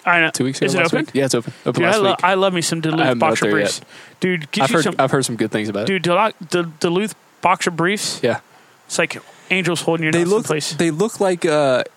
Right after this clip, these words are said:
Speaker 2: it looks like a miniature Cabela's in, like, Cabela's parking lot is where it's at.
Speaker 1: Oh, yeah?
Speaker 2: It looks tiny compared to Cabela's.
Speaker 1: Mm.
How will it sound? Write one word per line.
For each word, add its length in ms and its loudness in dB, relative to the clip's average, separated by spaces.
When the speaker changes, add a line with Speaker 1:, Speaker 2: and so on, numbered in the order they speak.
Speaker 2:
it 60 -2
looks 180 2
like 100 -2
a 60 4
miniature 460 0
Cabela's 500 2
in, 60 -2
like, 140 0
Cabela's 400 2
parking 340 0
lot 240 -6
is 100 -2
where 140 2
it's 120 -2
at. 220 -2
Speaker 1:
Oh, 100 2
yeah? 340 2
Speaker 2:
It 80 0
looks 300 0
tiny 720 0
compared 400 -2
to 60 0
Cabela's. 560 -4
Speaker 1:
Mm. 40 -10